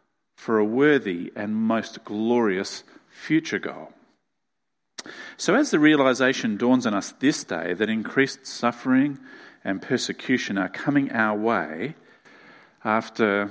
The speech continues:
what I would describe as a period of relative peace in the Western world, we should not be surprised.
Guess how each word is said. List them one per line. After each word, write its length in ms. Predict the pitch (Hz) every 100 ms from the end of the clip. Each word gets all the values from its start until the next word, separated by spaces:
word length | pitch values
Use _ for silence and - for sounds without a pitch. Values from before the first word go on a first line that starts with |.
| -
what 140 | 120
I 100 | 110
would 120 | 107 101
describe 420 | - - 110 107
as 100 | 98
a 60 |
period 380 | 101 - 120 107
of 140 | 104 120
relative 640 | 135 175 190 175 95 -
peace 500 | - 87 131 - - - - - -
in 160 | - 95
the 80 | 87
Western 500 | 90 - - 85 82
world, 460 | 82 76 98 147 - - _ _ _ _ -
we 220 | 117 113
should 420 | - 160 165 -
not 540 | 117 117 - - -
be 280 | - 98 98
surprised. 1080 | 92 - - - 87 82 87 - - -